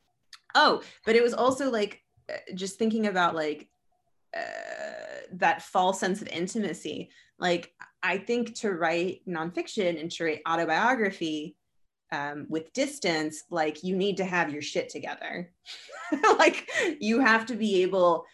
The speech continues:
to have some sort of, like, ability to look at yourself objectively,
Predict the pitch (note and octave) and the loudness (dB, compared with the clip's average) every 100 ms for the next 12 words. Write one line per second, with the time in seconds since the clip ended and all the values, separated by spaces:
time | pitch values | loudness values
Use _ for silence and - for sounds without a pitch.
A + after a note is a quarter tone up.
0 | _ _ G#3+ F#3+ - G3 F#3+ F#3 F3 - | _ _ -4 -2 0 4 6 6 0 0
1 | G3 G#3 G#3+ F#3 F3 E3 E3+ D#3+ - _ | 2 2 0 2 2 0 -2 -2 -4 _
2 | _ - D3+ C#3+ F#3 F#3+ F#3 F3 D#3+ D#3+ | _ -2 -2 0 0 4 4 4 2 -2
3 | G3+ E3 F3 E3+ D#3+ D#3+ D#3+ G#3+ A#3 A3+ | -4 -6 -4 -2 -2 -2 0 0 0 -2
4 | E3+ E3+ D#3+ D#3 D3+ | -2 -2 -2 -2 -6